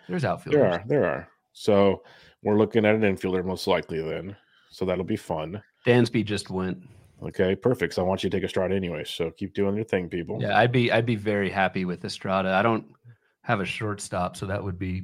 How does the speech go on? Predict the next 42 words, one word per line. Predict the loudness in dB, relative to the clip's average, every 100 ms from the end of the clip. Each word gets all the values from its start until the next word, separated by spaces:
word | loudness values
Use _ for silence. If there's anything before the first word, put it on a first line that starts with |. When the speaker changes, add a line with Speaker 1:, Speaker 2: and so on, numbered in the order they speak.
| -10
Speaker 1:
perfect. | -10 -8 -8 -10 -12 -14 _ _ _ _ _ -6
Did | 2
Christian | 6 8 8 8
Walker | 10 8 6
go? | 4 6 6 2 _ _ _ _ _ _ _ _ -8 0
Speaker 2:
Uh, |
yes, | 4 4 2
to | 2 2
Paul | 4 2
Sporer | 0 0 0 -2 -8 -14
at | -6
the | -4
end | -4
of | -6 -10
the | -6 -6 _
last | -2 0 -2
round. | -8 -10 -14 -20 _ -8
Speaker 1:
No, | -4
that's, | -2 -4 -8 -2
that's | -2 -2
Jordan | -2 0 2 0
Walker. | -2 -6 -6 -14 -14 _ _ 0
Speaker 2:
Oh, | 0 0 -12
sorry. | -4 -4 -4
I | -6
just | -8 -4
saw | -4
Walker. | -2 -2 -4 -8 -8 _ -8
Speaker 1:
Yeah. | -4
Speaker 2:
Okay. | -4 -4 _ _ -20 -16 -2
Then | 0
somehow | 6 8 8
Speaker 1:
Oh, |
he's | 8
Speaker 2:
Christian's | 6 6 4 4
Speaker 1:
still | 6
Speaker 2:
still | 6
Speaker 1:
out | 6
Speaker 2:
there. | 2
Speaker 1:
there. | -4 -10 -2
Speaker 2:
That's | 0 2
amazing. | 0 0 -4 -6 -8 -10